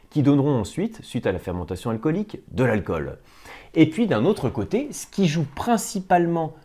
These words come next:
sur l'évolution de l'acidité, c'est la température, qui est liée à la respiration cellulaire. Quand il fait plus chaud, ça tombe plus vite, si vous voulez, l'acidité. Et au contraire, quand il fait plus frais, ou quand on,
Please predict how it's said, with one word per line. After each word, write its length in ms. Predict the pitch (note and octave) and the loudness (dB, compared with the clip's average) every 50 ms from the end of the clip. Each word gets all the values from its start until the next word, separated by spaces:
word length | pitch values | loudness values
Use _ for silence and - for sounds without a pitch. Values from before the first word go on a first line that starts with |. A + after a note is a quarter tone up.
| - _ | -20 _
sur 320 | - - - - C3 G#2+ | -18 -12 -4 0 2 4
l'évolution 640 | A2 A#2+ D#3+ F3 D3+ D#3+ D#3 D3+ C#3+ C3+ - - D3 C3 | 4 4 4 4 2 2 2 2 0 -4 -6 -6 -4 -2
de 80 | G#2 | -2
l'acidité, 580 | F#2 F#2+ F#2 - - F2+ F#2 G2 - - G#3 - | -2 -2 -4 -6 -6 -8 -8 -6 -6 -6 -6 -6
c'est 260 | - - - - A#3 | -8 -8 -4 -2 0
la 140 | G#3 G3 F#3+ | 0 0 0
température, 760 | - E3 D#3 - D#3+ C#3 B2 A#2+ A#2 - - G2+ F#2 - - | -2 -4 -4 -2 0 0 0 0 -2 -4 -8 -8 -8 -8 -6
qui 80 | - F#2+ | -6 -2
est 40 | |
liée 140 | F#2 F#2+ A#2+ | -2 0 0
à 40 | A#2+ | 0
la 160 | G2 D#2+ D#2 | -2 -2 -4
respiration 720 | E2+ F#2+ B2+ B2+ B2+ - - C#3 A2+ G#2+ G#2 F#2 - C#3 C3 | -2 0 -2 -2 -2 -2 -4 -2 -2 -2 -2 -4 -4 -6 -6
cellulaire. 600 | B2+ - A#2 G#2 G2 G2+ F#2+ F2+ E2+ D#2 C#2 - - - - - - | -4 -4 -2 -2 -2 -2 -2 -4 -4 -6 -8 -10 -14 -18 -18 -14 -4
Quand 220 | - C#3 C3+ C3+ C3 | 0 0 0 2 0
il 40 | |
fait 160 | B2 - A2 F#2+ | 0 0 -2 -2
plus 200 | - - C#3+ C#3 | -2 -2 -2 -2
chaud, 280 | - - G3+ B3+ - - - - - | 0 0 0 0 -2 -6 -14 -20 -10
ça 200 | - - B2 - | -4 -2 -2 -2
tombe 340 | - - - F3 F3 D3+ - | -2 2 6 6 8 8 6
plus 180 | - B2 A#2+ | 4 2 2
vite, 200 | G2 G2+ G2+ - | 2 2 0 -4
si 100 | - - | -6 -6
vous 60 | F#2 | -6
voulez, 100 | F2 E2 | -4 -4
l'acidité. 480 | E2 E2+ - - E2+ D#2 D#2 - F2+ D#2+ - - - - - | -4 -4 -6 -10 -12 -14 -12 -10 -12 -12 -12 -14 -16 -2 2
Et 60 | C#3+ | 4
au 80 | C#3 C3+ | 4 4
contraire, 380 | C#3 D#3 D3 D3 - F#3+ F#3+ | 4 2 0 0 0 -2 0
quand 180 | - C3 G#2+ G2 | 0 -2 -4 -4
il 60 | G#2 | -4
fait 160 | - A#2+ G#2 | -2 -2 -2
plus 200 | - - - F#2 | -2 -4 -8 -8
frais, 340 | F2 - - - F#3 B3+ C4+ G#3+ | -8 -8 -4 -2 0 0 0 -2
ou 60 | B2 | -6
quand 240 | - - F#2+ E2+ - | -6 -6 -6 -4 -4
on, 160 | F#2+ F2 | -4 -6